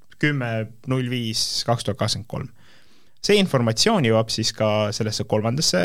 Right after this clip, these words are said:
nii-öelda osapoole, iseteeninduse postkasti. Aga sealt, kui inimene sellele teavitusele klikkab, siis tegelikult laetakse välja seesama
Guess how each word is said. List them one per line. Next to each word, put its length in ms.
nii-öelda 400
osapoole, 460
iseteeninduse 640
postkasti. 540
Aga 240
sealt, 560
kui 240
inimene 320
sellele 320
teavitusele 480
klikkab, 460
siis 240
tegelikult 680
laetakse 480
välja 380
seesama 460